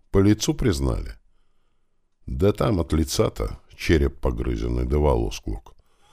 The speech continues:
«По амуниции», предваряя следующий вопрос Чужинова, пояснил Санеев. «У них все по высшему разряду было. Одежда, экипировка, причем явно не отечественная. Я многих таких вещей и не видел-то никогда.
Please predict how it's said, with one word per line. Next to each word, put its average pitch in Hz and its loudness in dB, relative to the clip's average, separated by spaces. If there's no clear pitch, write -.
«По 120 8
амуниции», 131 4
предваряя 73 4
следующий 58 -2
вопрос 58 -4
Чужинова, 107 -2
пояснил 67 -4
Санеев. 55 -6
«У 123 8
них 160 10
все 147 4
по 143 6
высшему 127 6
разряду 98 4
было. 52 -6
Одежда, 82 4
экипировка, 80 2
причем 82 2
явно 95 6
не 101 4
отечественная. - -4
Я 110 8
многих 139 4
таких 113 0
вещей 120 0
и 117 2
не 127 4
видел-то 71 -2
никогда. 53 -8